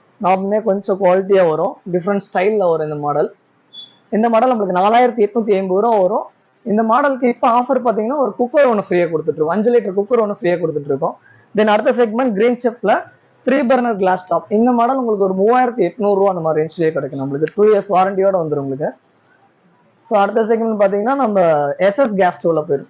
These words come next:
டூ பர்னர் எஸ் எஸ், ஒரு ரெண்டாயிரம் ரூபாயில இருந்து இருக்கு நம்மளுக்கு கொடுத்துட்டு இருக்கோம். எல்லா கிளாஸ் டாப், கேஸ் ஸ்டவ்க்குமே நம்ம ஒரு குக்கர் ஃப்ரீயா கொடுத்துருவோம்.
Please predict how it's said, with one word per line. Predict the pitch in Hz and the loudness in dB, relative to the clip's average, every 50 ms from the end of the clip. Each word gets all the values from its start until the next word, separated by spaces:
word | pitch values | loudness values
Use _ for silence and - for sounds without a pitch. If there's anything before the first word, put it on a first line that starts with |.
| _ _ | _ _
டூ | 214 214 196 196 | -2 0 2 2
பர்னர் | 202 196 190 185 175 165 | 0 0 2 0 0 0
எஸ் | 165 - 175 | 0 -2 -4
எஸ், | 165 - 254 - - _ _ _ _ _ _ | -2 -2 -4 -4 -4 _ _ _ _ _ _
ஒரு | 214 202 185 | -2 0 0
ரெண்டாயிரம் | 196 220 233 247 247 240 240 | 2 2 4 4 4 4 4
ரூபாயில | 247 247 240 254 | 2 2 0 -2
இருந்து | 247 208 160 | -2 -4 -6
இருக்கு | 147 - 139 143 | -6 -10 -14 -14
நம்மளுக்கு | 139 139 143 - - - _ _ _ _ _ _ _ _ _ _ _ _ _ _ _ _ _ | -14 -16 -18 -20 -20 -20 _ _ _ _ _ _ _ _ _ _ _ _ _ _ _ _ _
கொடுத்துட்டு | - 165 170 180 165 180 | -12 -10 -8 -6 -6 -4
இருக்கோம். | 175 233 302 - - _ _ _ _ - - 190 | -2 -2 -4 -4 -10 _ _ _ _ -2 0 2
எல்லா | 202 240 269 285 285 277 240 | 2 4 4 4 2 2 2
கிளாஸ் | 247 240 247 247 247 269 | 2 2 0 0 2 2
டாப், | 254 254 220 196 208 | 2 2 2 2 2
கேஸ் | 202 226 220 | 2 0 0
ஸ்டவ்க்குமே | - 240 214 202 214 208 233 277 262 | 0 0 0 0 0 -2 0 0 0
நம்ம | 240 226 208 196 | 0 0 0 0
ஒரு | 175 175 | 0 -2
குக்கர் | 220 220 269 254 254 - | -2 0 0 0 0 0
ஃப்ரீயா | 175 165 156 151 | 0 0 0 -2
கொடுத்துருவோம். | 147 135 135 - - - - | -4 -8 -10 -14 -20 -20 -20